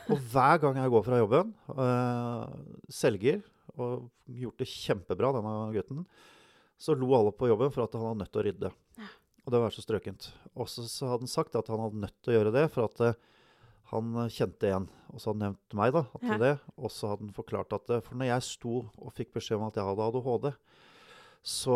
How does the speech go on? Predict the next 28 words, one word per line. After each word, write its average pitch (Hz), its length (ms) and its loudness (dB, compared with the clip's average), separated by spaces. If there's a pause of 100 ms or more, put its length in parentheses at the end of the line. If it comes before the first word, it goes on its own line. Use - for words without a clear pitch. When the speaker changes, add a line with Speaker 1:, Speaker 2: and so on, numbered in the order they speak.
(160)
Speaker 1:
sto 120 400 -6
denne 110 240 2
mannen 98 220 -4
foran 92 260 -2
meg 107 140 -4
og - 20 -10
sier, 110 220 0
«A 101 100 0
D 110 80 -4
H 110 240 2
D 123 60 4
er 135 100 2
ingenting, 120 400 -4
for 113 80 -6
det 120 80 2
er - 80 -8
kun 117 160 -6
fire 101 320 -6
bokstaver. 110 480 -4
Jeg 107 60 2
har 107 100 0
dysleksi, - 540 -6 (100)
og 127 80 2
det 123 80 2
er - 80 -6
enda 110 160 -2
flere 107 240 0
bokstaver. 110 480 2